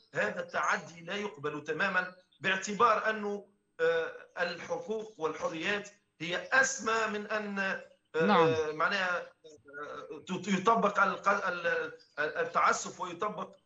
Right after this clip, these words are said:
Speaker 1: معناها عبارة أنت عندك تلميذ في القسم، تلميذ، آه، مشاكس و، آه، معناها غير مؤدب، يقوم ببعض الأعمال ال-، تجاه ال-، الأستاذ ويقول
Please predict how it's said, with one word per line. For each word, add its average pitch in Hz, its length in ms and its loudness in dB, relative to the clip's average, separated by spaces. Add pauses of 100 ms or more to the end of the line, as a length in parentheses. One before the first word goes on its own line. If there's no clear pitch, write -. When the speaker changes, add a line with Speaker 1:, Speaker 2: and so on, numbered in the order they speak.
(120)
Speaker 1:
معناها 214 220 4
عبارة 233 360 4
أنت 240 140 0
عندك 214 260 2
تلميذ 214 360 -6
في - 100 -10
القسم، 220 500 -2 (520)
تلميذ، 214 600 -4
آه، 220 300 4
مشاكس 240 680 0
و، 233 120 -2
آه، 202 840 -2
معناها 202 760 0
غير 233 220 4
مؤدب، 220 420 0 (520)
يقوم 226 400 -4
ببعض 262 340 4
الأعمال 226 680 2 (320)
ال-، 185 840 -2
تجاه 196 440 0
ال-، 165 60 -2
الأستاذ 165 500 0
ويقول 262 440 -2